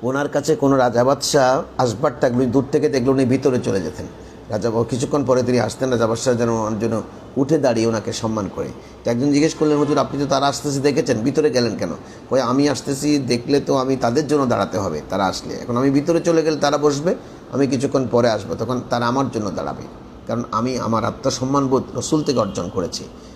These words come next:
সেটা আমি কারোর জন্য বিসর্জন দিতে পারি না।" এই ছিল মুসলমানদের গায়রত। গায়রতকে নিয়ে আপনি যখন এগিয়ে যাবেন, তখন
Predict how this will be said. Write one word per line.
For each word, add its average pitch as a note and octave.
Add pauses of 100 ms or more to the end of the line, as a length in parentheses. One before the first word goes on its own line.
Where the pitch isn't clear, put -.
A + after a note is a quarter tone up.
সেটা B2
আমি A2+
কারোর G2+
জন্য G2
বিসর্জন F#2+
দিতে F#2
পারি F2+
না।" D2+ (420)
এই C#3+
ছিল C#3
মুসলমানদের G#2
গায়রত। G2+ (420)
গায়রতকে E3+
নিয়ে E3+
আপনি E3
যখন D3
এগিয়ে C3+
যাবেন, A2 (180)
তখন A#2+